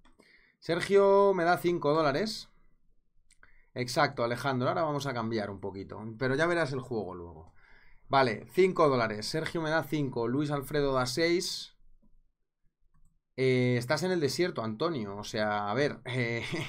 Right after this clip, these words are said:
hace calor. Alejandro da seis, eh, por lo tanto es de Luis porque ha entrado antes Luis, el que entra primero. Porras da seis. Luis tiene la botella por seis ahora mismo, ¿vale? Seis dólares la botella.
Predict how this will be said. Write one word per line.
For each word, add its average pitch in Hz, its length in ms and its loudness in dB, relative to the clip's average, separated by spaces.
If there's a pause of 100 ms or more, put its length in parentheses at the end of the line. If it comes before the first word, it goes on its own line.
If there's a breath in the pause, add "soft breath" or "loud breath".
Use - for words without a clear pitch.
(420 loud breath)
hace 156 220 -4
calor. 131 340 4
Alejandro 143 460 -2
da 156 100 2
seis, 175 640 -2
eh, 107 300 -4
por 117 100 -4
lo 120 100 -2
tanto 143 220 0
es 143 80 -2
de 139 100 2
Luis 165 280 0
porque 123 220 -4
ha - 20 0
entrado 127 260 0
antes 127 240 -4
Luis, 147 380 -2
el 107 120 -8
que 117 60 -6
entra 120 220 -4
primero. 127 500 -2 (640 soft breath)
Porras 143 540 0
da 143 160 6
seis. 139 340 2
Luis 156 300 0
tiene 160 200 -2
la 147 80 2
botella 139 420 0
por - 140 -4
seis 123 300 -2
ahora 110 220 -4
mismo, 104 320 -6
¿vale? 131 260 0
Seis 120 260 -4
dólares 98 440 -6
la 104 100 -6
botella. 98 500 -8